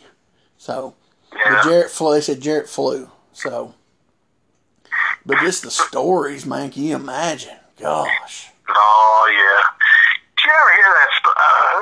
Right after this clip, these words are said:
Speaker 2: who, who told this? Uh, might have been Gary,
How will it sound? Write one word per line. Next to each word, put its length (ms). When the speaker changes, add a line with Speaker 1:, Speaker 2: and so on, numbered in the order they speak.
Speaker 2:
who, 100
who 120
told 320
this? 240
Uh, 480
might 160
have 80
been 160
Gary, 400